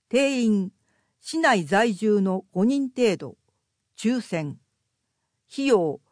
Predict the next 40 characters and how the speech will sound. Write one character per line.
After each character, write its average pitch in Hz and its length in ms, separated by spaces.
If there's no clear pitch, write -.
十 254 240
二 285 140
万 247 300
円 147 200
か - 160
ら。 - 160
申 262 160
し - 180
込 214 120
み、 190 240
市 - 140
役 311 220
所 180 220
教 262 260
育 285 240
庁 269 240
舎 180 200
一 170 240
階 170 320
文 285 200
化 170 160
振 220 300
興 202 260
課 170 260
市 285 380
ホ 285 220
ー - 20
ム 285 160
ペ 294 220
ー 240 60
ジ 175 140
に 175 140
あ 165 100
る 160 140
申 247 240
し - 120
込 247 120
み 233 140
書 208 180
を 156 200